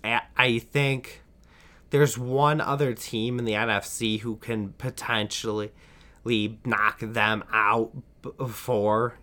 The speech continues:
facing the Buccaneers, and they also made this list. And I, I, I, but that team I don't think is quite ready yet. I'll get to that later.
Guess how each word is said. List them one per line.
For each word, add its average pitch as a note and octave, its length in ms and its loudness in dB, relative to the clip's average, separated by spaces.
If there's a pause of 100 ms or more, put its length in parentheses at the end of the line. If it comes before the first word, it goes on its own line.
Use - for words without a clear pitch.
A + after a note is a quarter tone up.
(120)
facing B2 420 2
the B2+ 100 -2
Buccaneers, A#2+ 840 -4 (440)
and A#2+ 120 -6
they G2+ 140 2
also G#2+ 460 0
made G#2+ 260 0
this G2+ 240 -4
list. G#2+ 480 -8 (540)
And G#2+ 640 0 (100)
I, A2 680 4 (360)
I, A2 400 -2
I, A2+ 320 4
but C3+ 300 2
that C#3 320 2
team C3+ 240 0
I A2 140 4
don't A2 180 -2
think A#2 180 -4
is A2 140 -4
quite C3+ 720 -4
ready C#3+ 320 0
yet. C#3 260 2
I'll A#2 200 2
get - 240 -4
to - 80 -8
that G#2+ 260 -2
later. A2+ 500 0